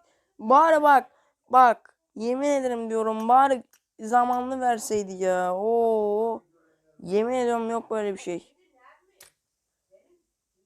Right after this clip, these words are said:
Tamam, o zaman arkadaşlar Primum sandığımızda sizlerle olalım. Bu arada Uzi'miz de gördüğünüz gibi burada.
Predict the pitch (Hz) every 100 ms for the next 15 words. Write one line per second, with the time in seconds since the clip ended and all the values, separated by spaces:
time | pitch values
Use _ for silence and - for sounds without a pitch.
0 | _ _ _ _ _ - 208 220 202 -
1 | 240 247 254 247 240 240 247 240 269 247
2 | - 247 240 226 233 226 226 226 220 240
3 | 233 220 208 214 208 214 254 247 220 240
4 | 254 269 254 226 220 226 226 220 202 208
5 | 202 208 202 202 202 196 196 196 185 190
6 | 196 233 254